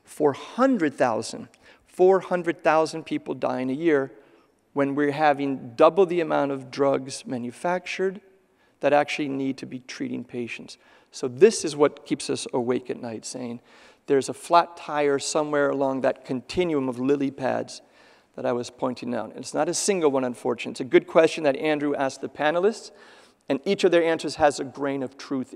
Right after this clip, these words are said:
in it. So our cry that gets us out of bed every day says, "With an armamentarium of some of the best drugs for fighting and preventing malaria that we've ever had,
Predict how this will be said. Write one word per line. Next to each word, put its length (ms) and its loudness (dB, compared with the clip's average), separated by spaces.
in 120 -4
it. 140 -8
So 400 4
our 320 10
cry 400 6
that 160 0
gets 180 -4
us 120 -4
out 100 4
of 100 0
bed 160 4
every 220 -2
day 300 -4
says, 400 -6
"With 180 -2
an 180 -6
armamentarium 800 2
of 100 -6
some 220 -4
of 80 -4
the 100 -2
best 640 0
drugs 680 -2
for 160 -14
fighting 640 0
and 120 -16
preventing 460 -6
malaria 200 0
that 80 -6
we've 180 -6
ever 280 4
had, 500 -2